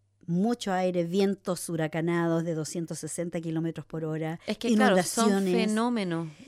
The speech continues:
Speaker 1: Y yo creo que está
Speaker 2: relacionados.
Speaker 1: como, estamos fuera de, como dicen, fuera de whack, le dicen, <laughs> out of
Speaker 2: <laughs>
Speaker 1: whack, dicen los australianos, pero como que por el hecho de que estamos en otoño y sin embargo hemos tenido temperaturas casi de primavera o de verano
Speaker 2: Mm.
Speaker 1: últimamente,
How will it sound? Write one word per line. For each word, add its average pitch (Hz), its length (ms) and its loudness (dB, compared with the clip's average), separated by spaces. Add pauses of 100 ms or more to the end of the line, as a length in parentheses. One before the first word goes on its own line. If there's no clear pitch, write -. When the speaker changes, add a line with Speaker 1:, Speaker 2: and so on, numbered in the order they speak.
Speaker 1:
Y 214 140 -2
yo 208 100 6
creo 254 200 6
que - 60 -2
está 185 180 0
Speaker 2:
relacionados. 233 140 2
Speaker 1:
como, 269 300 2
estamos 262 460 -2
fuera 220 380 -4
de, 190 140 -2
como 175 220 -4
dicen, 180 320 -4
fuera 185 320 -4
de 160 280 -6 (100)
whack, - 440 -8
le 156 220 -6
dicen, 175 280 -4
<laughs> 196 320 0
out 226 120 0
of 180 80 0
Speaker 2:
<laughs> 170 120 -8
Speaker 1:
whack, 160 240 -4 (100)
dicen 170 380 -4
los 151 280 -4
australianos, 160 640 -4 (420)
pero 196 180 0
como 180 260 0
que 175 260 -2 (640)
por 202 140 0
el 190 140 0
hecho 247 240 2
de 339 120 2
que 240 280 -4 (120)
estamos 285 480 0
en 170 180 -2
otoño 160 680 -2
y 185 80 -10
sin 185 180 -2
embargo 190 340 0
hemos 330 200 2
tenido 175 340 0
temperaturas 151 800 -6
casi 175 240 -4
de 156 100 2
primavera 147 600 -2
o 208 160 -4
de 180 120 0
verano 151 600 0
Speaker 2:
Mm. - 60 -12
Speaker 1:
últimamente, 147 760 -4